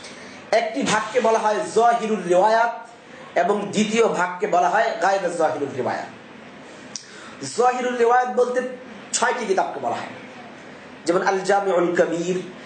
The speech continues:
আল জামিউস সগীর, তারপরে আসসিয়ারুস সগীর,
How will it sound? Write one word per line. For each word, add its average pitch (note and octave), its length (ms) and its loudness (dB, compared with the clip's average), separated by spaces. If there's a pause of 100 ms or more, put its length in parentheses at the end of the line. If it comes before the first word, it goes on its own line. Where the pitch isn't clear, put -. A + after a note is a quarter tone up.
(120)
আল F3+ 180 2
জামিউস F#3 640 0
সগীর, E3+ 480 2 (460)
তারপরে D3+ 340 4 (460)
আসসিয়ারুস G3+ 720 0
সগীর, F#3 360 2